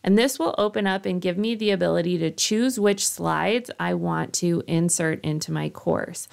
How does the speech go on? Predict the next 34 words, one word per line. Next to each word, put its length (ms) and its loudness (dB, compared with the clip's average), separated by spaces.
My 200 2
template 580 0
is 260 2
saved 440 0
with 360 0
different 460 0
scenes 600 2
in 260 0
it, 240 2
but 300 0
if 180 0
I 200 0
want 400 -2
to 360 0
just 260 -2
choose 240 -4
some 300 0
of 160 -2
those 260 0
slides, 580 0
I 220 -8
can 480 -4
hold 340 0
down 280 0
the 100 -2
control 500 -2
key 460 -4
and 140 -4
pick 240 -6
the 120 0
slides 500 -2
that 120 -4
I 160 0
want. 560 -2